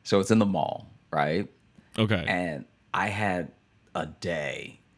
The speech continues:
Speaker 1: at this mall. So, like, the show was fun. The show went well and everything.
Speaker 2: Yeah.
Speaker 1: But I, I don't know what I was thinking as far as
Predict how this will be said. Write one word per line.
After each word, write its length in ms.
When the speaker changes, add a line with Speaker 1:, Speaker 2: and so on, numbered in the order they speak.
Speaker 1:
at 220
this 160
mall. 460
So, 240
like, 300
the 80
show 220
was 200
fun. 340
The 80
show 220
went 200
well 280
and 100
everything. 460
Speaker 2:
Yeah. 300
Speaker 1:
But 420
I, 280
I 420
don't 220
know 120
what 200
I 60
was 180
thinking 580
as 120
far 240
as 380